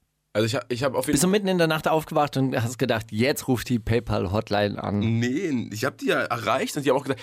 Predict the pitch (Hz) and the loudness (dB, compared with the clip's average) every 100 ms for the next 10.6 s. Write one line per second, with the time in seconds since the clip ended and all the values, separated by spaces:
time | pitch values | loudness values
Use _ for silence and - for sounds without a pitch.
0 | - - 127 123 117 - 139 135 131 131 | -12 -8 -4 -4 -2 -4 0 0 2 0
1 | 135 135 - 113 - 160 160 143 123 107 | -2 -8 -6 -6 -4 -2 0 2 0 0
2 | 117 143 - 123 120 147 139 131 139 131 | 0 2 2 0 0 0 0 0 -2 -4
3 | 127 117 123 113 98 101 120 139 143 - | -4 -2 -2 -4 -6 -8 -4 -4 -4 -8
4 | - - 170 131 170 175 180 143 123 107 | -16 -6 -4 -4 -4 -4 -4 -4 -6 -2
5 | 117 175 170 113 135 135 - 98 117 110 | 0 2 0 0 0 0 -4 -6 -4 -2
6 | 113 - - 113 165 147 131 - 131 175 | -2 -6 -6 -2 -2 -2 -4 0 2 2
7 | - 135 139 160 131 131 127 120 110 147 | -2 -2 0 2 0 -2 -2 -4 -4 -6
8 | 135 147 - - 147 180 165 160 - - | -6 -6 -10 -4 2 4 4 0 -4 -14
9 | - 117 - 147 - 202 - 123 107 - | -12 -8 -6 -4 -4 -4 -2 -2 -2 -2
10 | 175 - - - 87 | -2 -2 -8 -10 -10